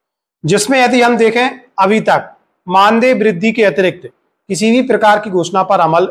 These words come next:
नहीं किया गया है। जैसे पच्चीस प्रतिशत आरक्षण हो, साल भर सेवाएं हों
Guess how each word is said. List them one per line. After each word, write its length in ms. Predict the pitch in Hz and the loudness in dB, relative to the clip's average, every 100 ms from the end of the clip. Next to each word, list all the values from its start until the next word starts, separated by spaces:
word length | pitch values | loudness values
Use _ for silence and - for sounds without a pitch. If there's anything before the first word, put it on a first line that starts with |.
| - 190 | -6 -6
नहीं 220 | 170 170 | -4 -4
किया 200 | 151 110 | -6 -8
गया 160 | 104 | -10
है। 180 | 92 - _ _ _ _ _ _ _ _ _ _ 160 | -20 -20 _ _ _ _ _ _ _ _ _ _ -2
जैसे 480 | 185 185 214 214 214 214 - _ _ _ _ | 0 2 4 4 2 -4 -18 _ _ _ _
पच्चीस 340 | 196 190 214 208 | -6 -4 -6 -4
प्रतिशत 400 | 196 160 208 208 | -6 -4 -2 2
आरक्षण 480 | 185 185 185 202 190 | 2 2 0 -2 0
हो, 280 | 185 226 - _ _ _ _ _ _ _ | -2 -4 -10 _ _ _ _ _ _ _
साल 360 | - - 190 208 | -6 2 4 4
भर 520 | 202 214 214 - - _ _ _ _ _ _ | 2 2 0 -4 -18 _ _ _ _ _ _
सेवाएं 500 | - - 185 185 202 | -12 -2 0 2 2
हों 160 | 190 | 0